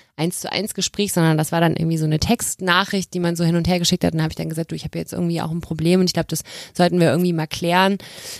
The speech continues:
äh, beziehungsweise ich würde das gerne mal loswerden. Und dann habe ich mich aber auch nicht so krass ins Zeug gelegt, das loszuwerden. Und dann haben wir einfach nie wieder miteinander gesprochen und dann kommt so dieser Klassiker, man entfolgt sich auf allen Plattformen, bla bla, das ist dieses bescheuerte Spiel. Ähm,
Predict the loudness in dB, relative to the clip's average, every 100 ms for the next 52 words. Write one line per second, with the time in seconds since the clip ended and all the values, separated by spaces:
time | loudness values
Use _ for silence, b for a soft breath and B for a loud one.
0 | B 2 2 0 -2 -2 -2 -4 -8 -6
1 | -2 0 2 4 4 4 6 4 4 2
2 | 4 4 4 2 2 2 2 2 0 -2
3 | -2 0 0 -2 2 2 2 -4 -4 -6
4 | -8 -6 -6 -4 -4 -2 -2 -4 -6 -4
5 | -2 -2 -6 _ _ _ _ _ -16 -2
6 | 4 6 6 4 2 4 6 4 2 0
7 | -2 -4 -4 0 2 2 -2 -4 -4 -2
8 | -2 -2 -2 -2 -2 -2 0 0 0 0
9 | -2 -8 -6 -2 0 -2 -2 -2 -2 -4
10 | -6 -2 4 4 4 0 -6 -6 -6 -8
11 | -10 _ _ _ -12 -8 -6 0 2 2
12 | 2 0 2 4 4 B B B B B
13 | 2 4 4 2